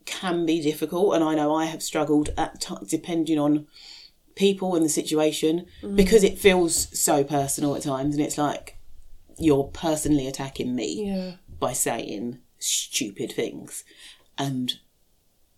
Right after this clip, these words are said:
Speaker 1: I have to be rational. And I, like I said, when I put my part head on or my work head, I'm much better.
Speaker 2: Mm-hmm.
Speaker 1: My Zara Tanya head, not so much,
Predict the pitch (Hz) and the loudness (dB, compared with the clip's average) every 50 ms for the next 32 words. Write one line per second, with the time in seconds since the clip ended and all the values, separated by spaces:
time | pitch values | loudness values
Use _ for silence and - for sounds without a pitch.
0 | _ - 139 - - 156 127 117 - - 151 143 147 139 131 135 131 - - - | _ -8 -8 -6 -6 -8 -8 -8 -8 -10 -6 -4 -4 -4 -4 -6 -8 -8 -10 -10
1 | 123 120 - 151 147 123 147 139 - - - - - - - 113 107 151 165 160 | -6 -4 -4 -4 -2 -2 -4 -4 -4 -4 -4 -4 -4 -4 -4 -2 2 4 6 6
2 | 156 147 - 220 - 208 220 - 190 165 160 - - 143 120 - 123 120 135 170 | 6 4 2 2 2 2 0 0 2 2 2 2 2 -2 -4 -4 -2 -2 0 0
3 | 180 151 139 147 147 156 156 147 143 - - - 123 143 156 - - - - - | 0 0 0 0 2 2 2 2 2 0 -2 -4 -2 -2 -2 -2 -6 -14 -16 -14
4 | - - - - - 135 139 139 135 147 143 - - - - 147 131 - - - | -14 -14 -14 -12 -6 -4 -2 0 2 2 2 0 -2 -8 -6 -4 -4 -4 -4 -6
5 | 110 107 - - - 220 208 185 185 196 196 185 - - _ _ _ _ - 147 | -10 -10 -10 -12 -12 -12 -10 -10 -10 -10 -10 -10 -12 -14 _ _ _ _ 0 0
6 | 139 139 139 - _ _ _ _ - _ - - _ _ _ - - - _ _ | 0 0 -2 -8 _ _ _ _ -20 _ -20 -20 _ _ _ -20 -20 -20 _ _
7 | _ _ _ - - - 165 156 147 139 139 - - 139 143 143 139 139 139 - | _ _ _ -12 -8 -6 -4 -4 -4 -6 -8 -8 -8 -6 -6 -6 -6 -6 -10 -12
8 | - - - _ - 139 131 139 151 - - - _ _ - 147 147 139 123 113 | -16 -20 -20 _ -18 -12 -10 -8 -8 -8 -8 -12 _ _ -6 -4 -2 -2 -2 -4
9 | - - - - - - - - 190 196 202 202 208 185 170 - - | -6 -10 -20 -20 -16 -10 -8 -6 -6 -6 -8 -10 -10 -10 -12 -12 -12